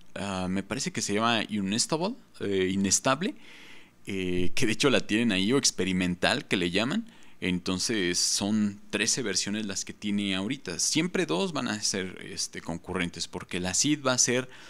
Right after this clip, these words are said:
la doce próximamente, eh, más o menos en un año y cacho, o dos.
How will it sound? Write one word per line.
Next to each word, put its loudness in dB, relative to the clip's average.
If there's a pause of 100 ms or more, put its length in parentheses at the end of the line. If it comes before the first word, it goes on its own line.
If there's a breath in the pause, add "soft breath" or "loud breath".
(300 loud breath)
la 0
doce 2
próximamente, 0 (580 loud breath)
eh, -6
más -4
o -4
menos -2
en -2
un 0
año 0
y -2
cacho, -2 (300)
o -4
dos. 0